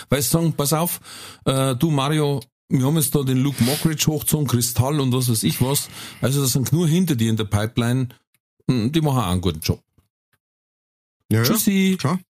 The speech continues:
Speaker 1: Und <laughs>
Speaker 2: Klar. Und dann hast du aber das Problem, dass du,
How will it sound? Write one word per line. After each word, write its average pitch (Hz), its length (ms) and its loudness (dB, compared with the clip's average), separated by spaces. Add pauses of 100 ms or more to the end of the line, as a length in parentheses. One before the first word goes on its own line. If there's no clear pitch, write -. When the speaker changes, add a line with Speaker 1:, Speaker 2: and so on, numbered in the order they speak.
(100)
Speaker 1:
Und 117 200 -2
<laughs> - 640 -2
Speaker 2:
Klar. 180 240 0 (320)
Und 170 220 0
dann 226 340 2
hast 233 180 0
du 226 40 2
aber 196 120 0
das 165 180 0
Problem, 175 800 0 (100)
dass 170 300 -2
du, 185 380 0